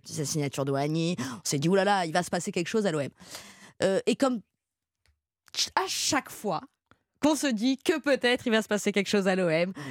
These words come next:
que en effet peut-être qu'ils peuvent jouer le doublé, que peut-être ils peuvent prétendre à aller chercher le P S G, et ben qu'est-ce qui se passe ? Et c'est répétitif, vous le demanderez à tous les supporters de l'O M, à chaque fois qu'ils se mettent à rêver, ils prennent un coup sur la tête.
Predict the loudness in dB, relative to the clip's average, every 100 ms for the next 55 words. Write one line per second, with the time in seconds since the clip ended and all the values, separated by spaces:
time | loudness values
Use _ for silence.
0 | -2 2 2 0 -2 0 0 2 0 0
1 | -2 0 0 2 2 2 2 2 4 2
2 | 4 0 0 0 0 0 0 0 0 -2
3 | 0 2 0 2 2 2 0 0 0 0
4 | 2 0 2 -2 -2 0 2 2 0 -4
5 | 0 0 0 -6 -4 -2 -2 -2 0 0
6 | 0 2 2 2 0 0 -2 _ 2 6
7 | 10 10 8 2 -2 0 0 0 2 2
8 | 0 0 -4 -2 0 0 -4 -4 -8 _
9 | _ -2 2 2 0 0 0 2 2 2
10 | _ -2 0 0 0 0 0 0 -4 -8